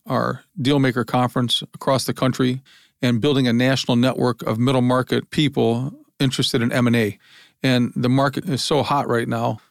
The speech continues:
uh, with the economy. There's a trillion dollars on the sidelines, and people are looking at doing deals, and we're right in the middle of it.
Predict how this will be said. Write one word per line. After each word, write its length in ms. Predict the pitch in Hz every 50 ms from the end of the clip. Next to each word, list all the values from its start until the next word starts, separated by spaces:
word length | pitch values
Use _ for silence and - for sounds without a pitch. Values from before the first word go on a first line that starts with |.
| _ _
uh, 160 | - 147 123 - -
with 100 | 131 -
the 100 | - 120
economy. 680 | 117 - - 143 143 135 131 123 120 117 117 110 - _ _
There's 140 | - 120 107
a 60 | -
trillion 320 | - - - 170 151 135 127
dollars 300 | 127 131 135 127 120 123
on 60 | 123
the 80 | 120 110
sidelines, 680 | - - 131 139 135 120 120 117 113 117 117 117 -
and 200 | - 117 110 -
people 240 | - - - - 131
are 40 | 123
looking 200 | 131 127 - 120
at 80 | 113
doing 220 | 120 127 123 117 110
deals, 340 | 104 135 147 135 123 107 120
and 80 | 120
we're 80 | 123 131
right 160 | 123 127 127
in 60 | -
the 60 | 120
middle 240 | 117 123 120 113 104
of 80 | 104 -
it. 80 | -